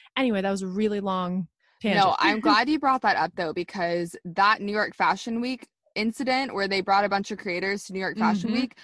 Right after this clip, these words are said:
Speaker 2: literally blew my mind, I think, a little bit, because I'm looking at these creators and they don't have a million followers on TikTok.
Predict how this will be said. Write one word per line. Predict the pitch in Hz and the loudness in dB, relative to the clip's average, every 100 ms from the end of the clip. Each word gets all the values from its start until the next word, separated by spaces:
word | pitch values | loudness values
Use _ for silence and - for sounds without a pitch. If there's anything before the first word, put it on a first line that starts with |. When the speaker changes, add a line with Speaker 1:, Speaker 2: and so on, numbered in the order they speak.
| - _ | -20 _
Speaker 2:
literally | 190 190 190 196 226 269 302 339 403 415 392 | -4 -2 0 0 0 0 -2 0 0 0 -2
blew | 185 190 196 | -8 -6 -4
my | 196 165 | -2 -4
mind, | 147 135 120 185 | -4 -6 -6 -6
I | 196 | -6
think, | 226 214 | -6 -6
a | |
little | 220 233 | -4 -4
bit, | 247 262 | -2 -4
because | - 202 196 - | -4 -6 -6 -4
I'm | 240 277 | -4 -2
looking | 277 240 214 | -4 -6 -6
at | 160 | -6
these | 185 175 170 175 - _ _ _ | -2 -2 -2 -8 -16 _ _ _
creators | - 190 190 262 208 180 | -4 2 2 2 2 0
and | 180 160 | -4 -4
they | 156 | -2
don't | 240 254 | 0 0
have | 226 214 | -2 -2
a | |
million | 202 196 196 185 | -2 -2 -4 -4
followers | 190 185 185 185 | -2 -2 -2 -6
on | 185 185 | -8 -8
TikTok. | 185 - 208 233 | -10 -8 -8 -8